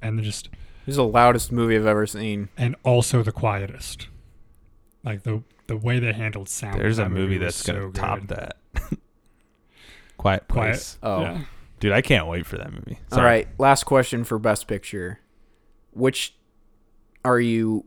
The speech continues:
Speaker 2: most excited to see that of the ones you haven't seen, and which one are you least excited to see?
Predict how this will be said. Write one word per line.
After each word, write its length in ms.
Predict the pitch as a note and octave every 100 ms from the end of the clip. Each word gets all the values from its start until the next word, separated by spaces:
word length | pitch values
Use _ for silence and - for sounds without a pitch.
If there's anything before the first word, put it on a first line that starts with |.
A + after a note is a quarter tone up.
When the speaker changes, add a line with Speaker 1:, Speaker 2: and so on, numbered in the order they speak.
| _
Speaker 2:
most 340 | A2+ C3 D#3 D#3
excited 460 | - D3+ D3+ D3
to 80 | C#3+
see 440 | - D3+ D3+ D3+ - _ _ _
that 160 | C3 C3+
of 300 | C3 B2 A#2+ -
the 140 | - C3
ones 240 | B2+ B2+
you 80 | A#2+
haven't 220 | B2+ A#2+
seen, 220 | - C3 C3
and 140 | A#2+
which 200 | A2+ -
one 80 | A2+
are 40 |
you 120 | G#2 G2
least 220 | G2+ -
excited 380 | - - D#2+ E2+
to 60 |
see? 280 | - F2 F2